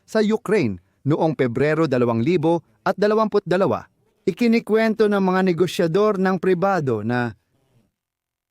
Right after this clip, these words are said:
ang pinakaepektibong mga hakbang ay kailangang gawin sa pakikipagtulungan sa mga Amerikano. At kahit na may malawak na pagkakasundo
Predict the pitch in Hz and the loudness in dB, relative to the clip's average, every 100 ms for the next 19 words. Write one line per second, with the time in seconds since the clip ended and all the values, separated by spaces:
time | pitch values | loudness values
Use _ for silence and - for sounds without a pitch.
0 | _ 160 170 254 254 247 226 175 - 170 | _ -4 0 2 2 0 -2 -4 -2 -2
1 | 170 180 160 151 151 139 123 123 143 147 | 0 0 0 -2 -2 -4 -4 -4 -4 -2
2 | 156 175 180 190 151 113 101 _ _ - | 0 0 0 0 0 -2 -6 _ _ -8
3 | - 151 147 - 156 135 160 147 123 113 | -6 -6 -6 -4 -4 -2 -2 -2 -4 -4
4 | - 151 160 156 156 123 113 104 - _ | -4 -4 -2 -2 -2 -4 -6 -6 -12 _
5 | _ _ _ _ - 185 - 220 240 247 | _ _ _ _ -4 -4 -2 0 2 2
6 | 175 170 151 147 170 175 165 151 147 135 | 2 2 2 0 0 0 0 -2 -2 -6
7 | 131 135 127 131 | -6 -2 0 0